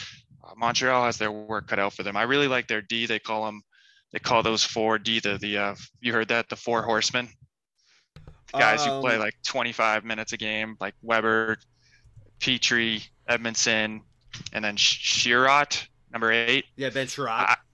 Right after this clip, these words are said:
Speaker 1: Ben Ch-, I like their D a lot. I thought they played pretty well last night. I think one of 'em had a goal. Chiarot did, I
Speaker 2: Yeah.
Speaker 1: think. Um, but yeah, I, I, I, I'll get, I'll keep rambling on, so I'll let you go before I catch my breath here.
Speaker 2: <laughs> Well, definitely catch it up.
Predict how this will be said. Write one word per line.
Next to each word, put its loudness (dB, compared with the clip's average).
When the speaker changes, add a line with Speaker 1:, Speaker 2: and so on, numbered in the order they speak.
Speaker 1:
Ben -2
Ch-, -2
I 4
like 4
their 4
D 0
a 2
lot. 4
I -2
thought 0
they -2
played -4
pretty -4
well 0
last -2
night. -2
I -20
think -18
one -4
of 0
'em -8
had -2
a 0
goal. 0
Chiarot 2
did, -4
I -12
Speaker 2:
Yeah. -14
Speaker 1:
think. -4
Um, -2
but 2
yeah, 4
I, 6
I, 0
I, 2
I'll 2
get, -2
I'll 4
keep -4
rambling 0
on, 0
so -4
I'll 0
let 0
you -2
go -2
before -6
I -6
catch -2
my -4
breath -4
here. -6
Speaker 2:
<laughs> 6
Well, 2
definitely -2
catch -4
it -2
up. -10